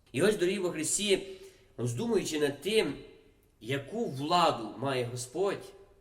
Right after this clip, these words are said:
ми маємо схилити свої коліна в покорі перед Ним, маємо визнати свої недостоїнства і маємо довірити Йому цілковито своє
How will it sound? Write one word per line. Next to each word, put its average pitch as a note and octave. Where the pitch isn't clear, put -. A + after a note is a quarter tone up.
ми A2+
маємо E3
схилити F#3
свої E3
коліна E3
в -
покорі F#3
перед C#3+
Ним, A#2+
маємо F3+
визнати F3+
свої F#3
недостоїнства F3
і B2
маємо D3+
довірити C3+
Йому C#3
цілковито A#2
своє A2